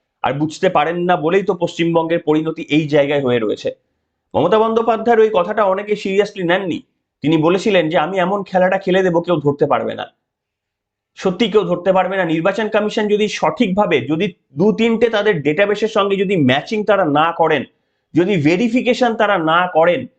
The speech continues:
এবং সেটা করলেও হান্ড্রেড পার্সেন্ট তো ছেড়ে দিন, এমনকি আমার বিশ্বাস ফিফটি থেকে সিক্সটি পার্সেন্ট সফল হবে কিনা সেটাও সন্দেহের।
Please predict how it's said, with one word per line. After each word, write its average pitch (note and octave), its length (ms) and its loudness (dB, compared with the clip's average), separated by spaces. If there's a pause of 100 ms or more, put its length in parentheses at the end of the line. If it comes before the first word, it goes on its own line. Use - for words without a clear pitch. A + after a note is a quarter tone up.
(180)
এবং G3+ 220 0
সেটা A#3 260 0
করলেও A#3+ 560 2
হান্ড্রেড G3 460 -4
পার্সেন্ট A#3 320 -2
তো A#3+ 60 4 (100)
ছেড়ে G#3+ 240 0
দিন, D3+ 220 -6 (340)
এমনকি A3+ 440 -2
আমার G#3 280 0
বিশ্বাস A#3 420 -2
ফিফটি G#3+ 320 -2
থেকে A#3 220 0
সিক্সটি A3 480 -4
পার্সেন্ট B3+ 340 -2
সফল A#3 320 2
হবে A3+ 160 2
কিনা A3+ 200 -2
সেটাও G#3 300 0
সন্দেহের। A#2 440 -2